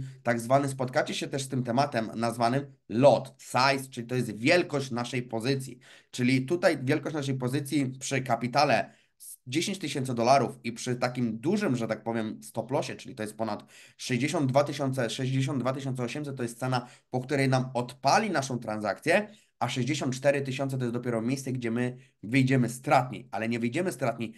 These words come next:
dwieście pięćdziesiąt dolarów, tak jak tutaj przed chwilą wam pokazało, tylko wyjdziemy stratni sto dolarów, tak? Dlaczego? Bo dbamy o te ryzyko, żeby było, że tak powiem, jak najmniejsze, żeby te ryzyko było kontrolowane.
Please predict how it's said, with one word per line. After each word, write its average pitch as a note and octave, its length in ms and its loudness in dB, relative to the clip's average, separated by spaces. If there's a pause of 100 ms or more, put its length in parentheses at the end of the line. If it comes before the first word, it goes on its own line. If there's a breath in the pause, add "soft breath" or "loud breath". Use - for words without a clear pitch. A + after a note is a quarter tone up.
(220 loud breath)
dwieście D3 420 0
pięćdziesiąt B2+ 440 0
dolarów, A2+ 340 6
tak A2 160 -2
jak G#2+ 100 -8
tutaj B2 200 -2
przed - 140 -8
chwilą A#2+ 220 -2
wam A2+ 140 -2
pokazało, C3+ 540 4 (240 loud breath)
tylko C3 240 0
wyjdziemy B2 380 2
stratni B2+ 400 0
sto - 360 -6
dolarów, G2 440 2
tak? B2+ 340 2
Dlaczego? B2+ 520 0 (260 loud breath)
Bo B2 140 0
dbamy B2+ 400 4
o B2+ 80 0
te C3 140 -2
ryzyko, B2 580 0 (560)
żeby A#2 260 2
było, A2+ 200 2
że G#2+ 100 -4
tak A2 160 -2
powiem, A2 320 -2 (320 loud breath)
jak C#3+ 180 4
najmniejsze, C#3+ 400 0
żeby B2 220 0
te C3+ 180 2
ryzyko B2+ 460 0
było A#2 300 0
kontrolowane. C3 1080 2